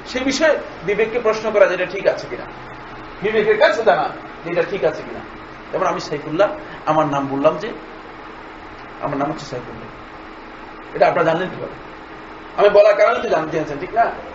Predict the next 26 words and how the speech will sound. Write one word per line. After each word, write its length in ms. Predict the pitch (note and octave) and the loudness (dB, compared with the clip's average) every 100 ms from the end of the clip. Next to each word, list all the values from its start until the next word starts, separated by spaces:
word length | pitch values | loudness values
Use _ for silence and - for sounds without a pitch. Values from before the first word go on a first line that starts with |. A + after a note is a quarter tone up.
| - - - - - - - - | -14 -14 -14 -16 -16 -16 -8 2
অন্য 180 | G#3+ A#3 | 4 6
কোনো 160 | A#3+ | 8
মাধ্যম 260 | A3 G#3+ A3 | 8 6 4
আছে 140 | F3+ | 4
কিনা 140 | F3 D3 | 2 2
এর? 120 | A#2+ - - - - - - - - - - - - | 2 -4 -14 -16 -16 -16 -16 -16 -16 -16 -16 -14 -8
সুতরাং 400 | A#3+ C4+ D#4 - - - G3+ - | 4 6 6 2 -8 -12 -14 0
আমাকে 280 | D#4 D#4 D#4+ | 4 4 4
সাইফুল্লাহ 640 | C#4+ C#4 C#4 D#4+ F#4 D4 G3+ | 2 2 6 8 8 4 0
মানতে 240 | G3 F3 D#3+ | 0 2 0
হবে 160 | C3+ | -4
আপনাদের। 540 | A2+ A2+ G2 - - F2 - F2+ E2+ - - - - | -6 -8 -12 -10 -4 -4 -4 -10 -12 -14 -14 -12 0
এখন 240 | G#3 C#4+ | 2 4
আপনারা 240 | A#3+ A3+ C#4+ | 6 6 4
বলেন 200 | D4+ D4 | 2 0
যে, 100 | C4 | 2
"না, 100 | A#3+ | 2
আপনি 200 | - A#3+ | 2 0
সাইফুল্লাহ 380 | A3+ G#3+ B3 A3+ | 2 4 6 6
কিনা, 120 | A#3+ | 4
আমরা 120 | A3+ | 2
একটু 160 | G#3+ - | 2 0
চিন্তা 200 | G3 G#3+ | 2 2
করে 120 | A#3+ | 2
দেখি 180 | B3 | -4
তো।" 120 | C4+ | -6